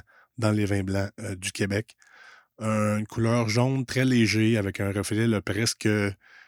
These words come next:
gris vert. Euh, un nez très, très léger, encore une fois, aromatique, un petit peu plus, là, avec les fruits.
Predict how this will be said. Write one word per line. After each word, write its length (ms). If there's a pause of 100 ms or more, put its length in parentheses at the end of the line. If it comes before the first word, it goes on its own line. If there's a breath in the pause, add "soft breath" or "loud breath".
(300 loud breath)
gris 340
vert. 360 (480)
Euh, 480 (580)
un 180
nez 180
très, 580
très 220
léger, 380
encore 280
une 100
fois, 340
aromatique, 680 (340 loud breath)
un 120
petit 140
peu 140
plus, 320
là, 200
avec 280
les 160
fruits. 420